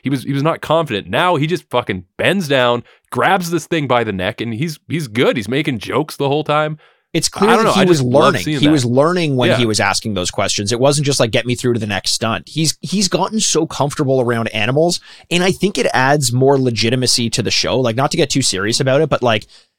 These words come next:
Speaker 2: when you have someone like him who is clearly now passionate about the animals, but is also able to be silly, it gives it more legitimacy 'cause it's like, he respects them,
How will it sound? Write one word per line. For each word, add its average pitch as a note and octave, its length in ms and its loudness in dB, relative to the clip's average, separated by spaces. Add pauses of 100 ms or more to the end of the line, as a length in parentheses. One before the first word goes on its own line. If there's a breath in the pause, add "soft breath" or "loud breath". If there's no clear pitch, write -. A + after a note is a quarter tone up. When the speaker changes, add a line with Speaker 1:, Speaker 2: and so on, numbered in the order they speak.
Speaker 2:
when E3 240 2
you G#3 140 2
have C#3+ 280 0
someone C#3 300 2
like A#2+ 260 -2
him B2+ 180 0
who B2+ 140 -2
is A#2+ 120 0
clearly D3 420 0
now A#2 280 2
passionate A2+ 580 0
about G#2 300 -2
the G#2+ 140 -6
animals, B2+ 440 0
but B2+ 180 0
is B2 160 0
also B2 400 0
able A2 220 -2
to A2 60 -4
be G2+ 120 -4
silly, C#3+ 480 0 (320 loud breath)
it D3 160 -2
gives F3 260 2
it F3+ 80 -2
more D3 160 2
legitimacy A#2+ 680 0
'cause A#2 160 -6
it's A2 160 -2
like, G#2+ 240 2 (100)
he B2+ 140 -4
respects B2 460 2
them, D#3+ 260 2